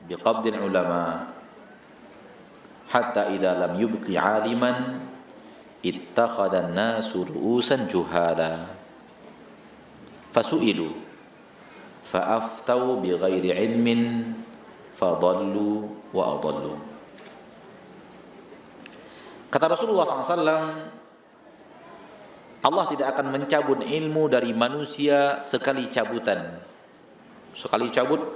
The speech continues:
hilang ilmu dari permukaan bumi, tidak. "Walakin yakbidul ilma biqabdil ulama." Namun Allah tabaraka wa ta'ala akan mencabut ilmu sedikit demi sedikit dengan cara mewafatkan para ulama.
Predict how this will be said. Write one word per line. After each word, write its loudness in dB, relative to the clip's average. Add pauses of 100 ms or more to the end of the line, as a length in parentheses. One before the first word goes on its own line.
(280)
hilang 2
ilmu -2
dari 0
permukaan -4
bumi, -2
tidak. -6 (1600)
"Walakin 4
yakbidul 2
ilma 4
biqabdil 2
ulama." 2 (1200)
Namun 4
Allah 2
tabaraka 0
wa 4
ta'ala 2
akan -2
mencabut 2
ilmu 2
sedikit 2
demi 0
sedikit 2
dengan 0
cara 2
mewafatkan 2
para 2
ulama. 0